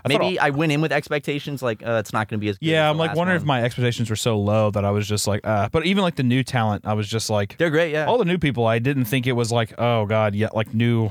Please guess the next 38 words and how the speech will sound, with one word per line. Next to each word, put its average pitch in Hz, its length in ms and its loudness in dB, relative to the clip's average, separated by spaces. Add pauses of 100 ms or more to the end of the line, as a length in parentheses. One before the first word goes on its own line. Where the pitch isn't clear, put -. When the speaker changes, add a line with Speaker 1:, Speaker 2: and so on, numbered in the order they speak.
(120)
Speaker 1:
young, 107 520 2 (680)
or 180 80 2
just, 214 160 0
like, 208 160 2
where 185 160 2
it's 180 140 -2
like 147 260 0
they're 135 140 0
passing 135 420 0
the 117 80 0
torch, 127 560 -2
but 117 140 2
it 117 60 4
didn't 123 200 2
feel 131 380 0
necessarily 139 380 -2
like 123 80 -4
that. 135 120 2
It 131 40 0
just 113 120 -6
kinda 120 160 -2
felt 110 140 -4
like 104 100 -4
a 98 60 -6
fun 104 200 -2
addition 98 520 -2 (200)
or 107 60 -14
something. 98 480 -4
Speaker 2:
It 135 120 -2
was 127 180 0
definitely 113 460 0
a 95 180 0
fun 101 180 -4
addition. 98 380 -4
I - 20 -2
really 104 220 0
liked, 98 260 -2
uh, 90 380 -4